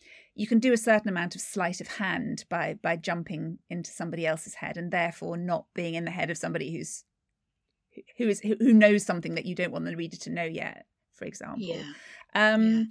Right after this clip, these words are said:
Speaker 1: but also, I mean, my characters, uh, real and fictional, but particularly the real ones, are such fun. Um, you know, how could I not go into Prince Philip's head a little bit, perhaps, and,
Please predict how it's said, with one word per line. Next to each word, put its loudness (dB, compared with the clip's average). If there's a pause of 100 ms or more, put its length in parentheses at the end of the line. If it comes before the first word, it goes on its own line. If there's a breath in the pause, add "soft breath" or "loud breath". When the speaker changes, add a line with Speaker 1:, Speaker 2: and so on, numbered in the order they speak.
(240 loud breath)
Speaker 1:
but 6
also, 4
I 0
mean, 2 (100)
my 6
characters, -2 (360)
uh, 0
real 2
and -2
fictional, -8
but -4
particularly -6
the -6
real 0
ones, -8
are -8
such -8
fun. 0 (380 loud breath)
Um, 2
you 0
know, 4
how -2
could 0
I 4
not 6
go 0
into -4 (400)
Prince -8
Philip's -6
head -8
a -8
little -8
bit, -8
perhaps, -12
and, -8